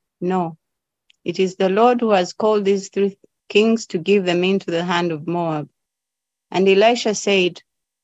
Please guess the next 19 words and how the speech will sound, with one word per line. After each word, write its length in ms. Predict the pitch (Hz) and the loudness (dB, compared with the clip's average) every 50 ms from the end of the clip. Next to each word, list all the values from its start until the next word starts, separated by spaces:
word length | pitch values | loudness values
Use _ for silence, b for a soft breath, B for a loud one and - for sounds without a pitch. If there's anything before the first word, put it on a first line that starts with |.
| _ _ _ _ _ | _ _ _ _ _
"As 160 | - 180 190 | 0 0 0
the 140 | 175 185 185 | 2 0 0
Lord 320 | 185 208 233 247 254 247 240 | 2 4 4 4 4 4 2
of 140 | 220 196 | 0 0
hosts 440 | 190 214 208 208 - - - - - | -2 -2 -2 -4 -6 -12 -16 -12 -6
lives, 600 | - 190 185 185 190 226 240 - - - - - _ _ _ _ _ _ _ _ _ _ _ _ - | -2 0 0 0 0 -2 -4 -8 -16 -20 -20 -20 _ _ _ _ _ _ _ _ _ _ _ _ 2
before 520 | 180 214 202 - - 240 247 247 247 247 | 2 2 2 2 4 6 6 6 6 6
whom 260 | 226 233 226 226 220 | 4 4 4 4 4
I 80 | 185 175 | 2 0
stand, 640 | 165 - - - 196 175 190 196 220 226 233 233 _ _ _ _ _ _ _ _ _ _ _ _ - | -2 -6 -4 -2 -2 -2 0 -2 -4 -4 -6 -8 _ _ _ _ _ _ _ _ _ _ _ _ -2
were 200 | 190 196 196 196 | 0 2 4 4
it 220 | 226 254 247 - | 4 2 0 -2
not 300 | 226 220 220 220 220 208 | 0 2 2 2 2 0
that 160 | - 180 180 180 | -2 -2 0 2
I 80 | 180 | 2
have 340 | 180 185 202 208 220 214 202 | 2 2 2 2 2 2 0
regard 420 | 190 175 156 - 190 202 202 196 | -2 -4 -2 0 0 0 0 0
for 220 | - _ 170 175 175 | -4 _ -6 -6 -6
he-, 220 | 175 170 160 - | -6 -8 -10 -12